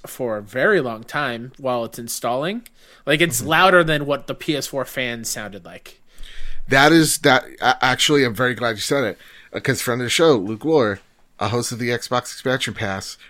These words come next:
Speaker 2: who has never said anything nice about a PlayStation product ever.
Speaker 1: <laughs>
Speaker 2: He's like, "Oh, haptic feedback, eh, it's fine, it's whatever. Oh, adaptive triggers, boopity boopity boop. Oh, I'm not impressed."
Speaker 1: Now, is
Speaker 2: Um,
Speaker 1: Luke in the
Speaker 2: he
Speaker 1: room?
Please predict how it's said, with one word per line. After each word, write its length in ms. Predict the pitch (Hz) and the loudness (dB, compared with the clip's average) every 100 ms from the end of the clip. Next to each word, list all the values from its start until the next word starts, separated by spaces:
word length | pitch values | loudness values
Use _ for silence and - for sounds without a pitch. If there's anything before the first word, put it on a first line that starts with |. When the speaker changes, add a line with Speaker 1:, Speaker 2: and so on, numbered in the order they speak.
| _ | _
Speaker 2:
who 80 | 113 | -2
has 240 | 101 98 | -2 -4
never 340 | 104 117 117 123 | -6 -4 -4 -2
said 200 | 123 110 | -4 -4
anything 360 | 110 104 104 | -6 -8 -8
nice 180 | 104 104 | -8 -8
about 220 | 95 98 | -8 -8
a 40 | 104 | -10
PlayStation 560 | - 104 98 98 - | -12 -10 -10 -10 -10
product 280 | 104 104 92 | -6 -4 -4
ever. 280 | 110 - - - - - 202 | -4 -4 -8 -14 -20 -8 -6
Speaker 1:
<laughs> 80 | 208 | -2
Speaker 2:
He's 120 | 139 | 0
like, 100 | 151 160 | 2 6
"Oh, 140 | 202 | 6
haptic 300 | 185 226 233 | 8 6 8
feedback, 340 | - 220 220 220 - - - - | 8 8 4 2 -2 -6 -6 2
eh, 240 | 320 262 | 6 6
it's 100 | 277 | 6
fine, 400 | 277 196 185 190 185 - | 6 8 8 6 2 -2
it's 180 | 262 262 | -2 0
whatever. 440 | 254 214 190 196 - - - | 4 4 4 -2 -14 -8 2
Oh, 240 | 294 277 | 6 8
adaptive 400 | 269 269 269 269 | 6 4 2 -2
triggers, 320 | - 233 - - | 2 0 0 -4
boopity 360 | 294 285 262 262 | -2 2 2 2
boopity 340 | 247 - 262 | 0 0 0
boop. 240 | 240 202 226 | 0 -2 0
Oh, 240 | 220 262 254 | 2 4 4
I'm 60 | |
not 180 | 240 233 | 6 4
impressed." 360 | 233 196 170 165 - 156 | 4 2 2 0 -6 2
Speaker 1:
Now, 260 | 208 180 | 4 6
is 180 | 151 156 | 8 8
Speaker 2:
Um, 60 | 190 | 6
Speaker 1:
Luke 220 | 262 - | 4 6
in 100 | 294 | 4
the 80 | 226 | 4
Speaker 2:
he 80 | |
Speaker 1:
room? 300 | 156 185 262 | 6 4 4